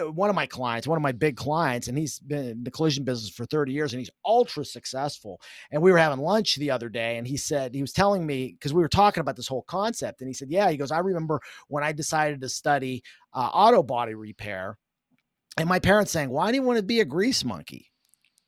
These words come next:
Right? Now think about that. That sticks in his head.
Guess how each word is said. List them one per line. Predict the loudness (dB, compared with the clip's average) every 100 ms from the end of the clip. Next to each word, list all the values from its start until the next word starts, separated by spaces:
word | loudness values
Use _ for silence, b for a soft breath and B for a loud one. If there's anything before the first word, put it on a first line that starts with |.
| _ _ _ _
Right? | 0 0 0 -6 _ _ _ b b
Now |
think | 4 4 4
about | 4 2
that. | 2 -2 2
That | 2
sticks | 4 0 2
in | 0
his | 0
head. | 2 2 2 -2 -8